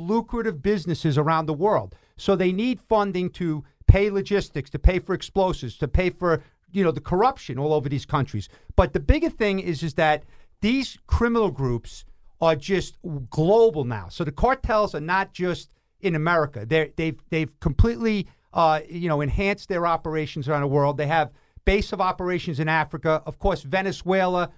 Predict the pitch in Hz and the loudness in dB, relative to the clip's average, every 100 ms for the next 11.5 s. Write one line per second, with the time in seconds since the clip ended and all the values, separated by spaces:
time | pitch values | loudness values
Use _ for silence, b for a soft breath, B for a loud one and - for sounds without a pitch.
0 | b b 165 165 120 156 190 185 175 - | b b -2 -2 -2 0 0 0 -4 -2
1 | 180 175 139 170 143 190 196 - 185 180 | 0 -2 -2 -2 -2 -2 -4 -2 -2 0
2 | 175 175 160 143 - 170 185 185 147 175 | 0 -2 -4 -6 -8 -2 -2 0 -2 -2
3 | 170 - 170 165 151 180 165 b b b | -4 -2 -2 -4 -6 -6 -6 b b b
4 | - 226 214 220 220 - 285 220 196 190 | 0 2 0 0 0 0 -2 2 2 2
5 | 170 - 180 165 156 _ _ - 180 247 | -4 -4 0 0 -2 _ _ -6 0 2
6 | 269 185 220 214 202 196 _ - 165 156 | 2 2 2 2 0 -2 _ -4 0 0
7 | 139 - 233 233 - 160 139 - 180 170 | -2 -6 -6 -6 -8 -8 -8 -2 0 2
8 | 160 - _ _ _ _ _ _ - 190 | 0 -2 _ _ _ _ _ _ -2 0
9 | 160 190 190 170 135 104 113 139 170 220 | 4 6 4 2 -6 -6 -8 -4 0 0
10 | 233 - 196 208 214 214 - - 208 214 | 0 -4 -4 0 0 -2 -4 -4 -2 -2
11 | - 160 143 143 | -4 0 0 0